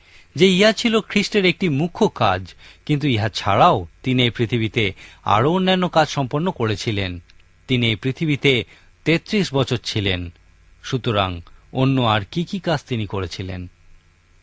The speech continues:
প্রাথমিকভাবে তিনি আমাদেরকে দেখিয়েছেন যে কিভাবে জীবনযাপন করতে হয়। আর যদি তিনি শুধুমাত্র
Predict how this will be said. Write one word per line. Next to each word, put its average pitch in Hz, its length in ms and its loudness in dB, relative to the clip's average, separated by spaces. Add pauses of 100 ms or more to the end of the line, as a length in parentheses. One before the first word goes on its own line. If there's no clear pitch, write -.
(160)
প্রাথমিকভাবে 131 760 2
তিনি 123 220 0
আমাদেরকে 113 420 -2
দেখিয়েছেন 113 680 -2 (360)
যে 135 100 2
কিভাবে 208 520 2
জীবনযাপন 127 680 2
করতে 104 360 -6
হয়। 90 220 -6 (560)
আর 104 120 0
যদি 117 300 0
তিনি 120 260 0
শুধুমাত্র 120 680 -2